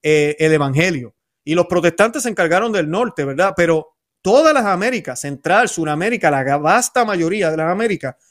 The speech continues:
fueron conquistadas por las coronas católicas, la única corona católica.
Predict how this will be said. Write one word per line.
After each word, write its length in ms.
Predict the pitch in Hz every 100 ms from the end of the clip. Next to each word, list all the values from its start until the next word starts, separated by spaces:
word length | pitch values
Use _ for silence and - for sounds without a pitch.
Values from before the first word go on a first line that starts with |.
| _ -
fueron 260 | 156 180
conquistadas 560 | 196 202 208 202 208 208
por 120 | 190
las 120 | 165 -
coronas 420 | 143 143 170 185
católicas, 640 | 135 131 165 185 151 135
la 120 | 131 -
única 320 | 214 233 214
corona 260 | 180 185 180
católica. 500 | 160 156 131 107